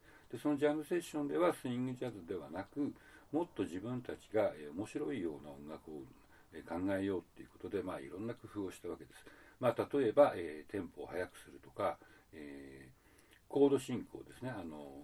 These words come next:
和音の付け方を、えー、すごく複雑にするとか、えー、音数がとっても多い、えー、テーマを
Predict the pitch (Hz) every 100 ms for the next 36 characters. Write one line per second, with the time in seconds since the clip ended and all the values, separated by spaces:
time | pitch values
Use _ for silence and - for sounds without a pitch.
0 | 98 - 113 120 131 131 127 123 - -
1 | 120 82 82 80 85 82 76 69 - 110
2 | 110 - - 85 90 - 82 - 82 -
3 | - 87 82 - - - - 80 73 82
4 | 120 135 120 117 - 85 - 131 123 123
5 | 123 87 101 - - 69 62 62 64 -
6 | - - - - 90 76 71